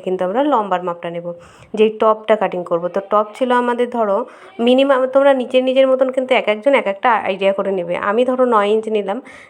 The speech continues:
যেহেতু আমার লেন্থটা এখানে নয় ইঞ্চ, টেন, দশ ইঞ্চ মতন আছে, তো নয় ইঞ্চ নিলাম আর এক ইঞ্চ আমরা এক্সট্রা নিলাম সেলাই মার্জিনের জন্য।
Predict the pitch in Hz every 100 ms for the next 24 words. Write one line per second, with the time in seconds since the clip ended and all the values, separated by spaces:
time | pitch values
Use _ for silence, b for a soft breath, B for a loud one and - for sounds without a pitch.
0 | - 220 240 254 254 226 208 208 226 220
1 | 233 220 190 196 208 - 196 185 - 220
2 | 208 - 196 196 214 220 240 233 180 170
3 | 170 202 294 B B B 233 226 240 262
4 | 254 240 254 277 208 196 202 196 220 214
5 | 208 202 269 269 254 - 208 190 175 180
6 | B B B - 254 233 208 185 185 180
7 | 170 175